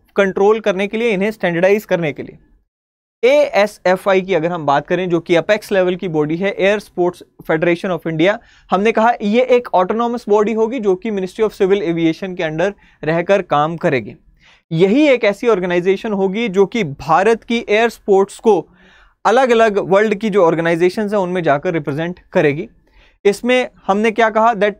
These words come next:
shall provide governance over all aspects of air sports। तो इसमें जितने भी गवर्नेंस के एस्पेक्ट्स हैं, चाहे वो रेगुलेशंस हो, कहाँ-कहाँ ये एक्टिविटीज परफॉर्म होनी चाहिए, लाइसेंसिंग हो,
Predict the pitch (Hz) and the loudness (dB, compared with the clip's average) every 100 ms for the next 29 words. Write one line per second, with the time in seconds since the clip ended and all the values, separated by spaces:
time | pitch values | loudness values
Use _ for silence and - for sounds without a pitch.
0 | - - 220 220 208 202 226 190 175 185 | -14 -4 -2 0 0 2 2 2 2 2
1 | 214 233 - - 185 202 233 - 165 202 | -2 -6 -8 -4 2 2 0 0 2 2
2 | 214 180 - 220 214 - 185 196 _ _ | 0 -4 -4 -4 -4 0 -2 -2 _ _
3 | - 185 208 208 190 208 - _ _ _ | -2 2 2 0 0 0 -2 _ _ _
4 | - 254 240 - 285 208 202 262 277 269 | -2 2 2 0 0 2 0 2 2 2
5 | 247 151 _ 165 - 208 226 254 - 220 | 2 -2 _ 0 2 2 2 -2 0 0
6 | 202 - 190 - 165 175 180 180 151 165 | 0 -2 -2 -2 -2 2 4 4 4 2
7 | 180 196 208 190 202 226 _ _ _ 170 | 2 0 -2 -4 -4 -6 _ _ _ -2
8 | 180 202 202 196 190 180 175 190 185 196 | 0 0 0 0 2 0 2 -2 0 -4
9 | - 160 180 180 175 185 190 185 185 202 | -2 -4 -2 -4 -4 -4 -4 -4 -4 -2
10 | 196 139 143 175 175 214 196 190 196 214 | -2 0 0 -2 -4 -4 -4 0 -2 -2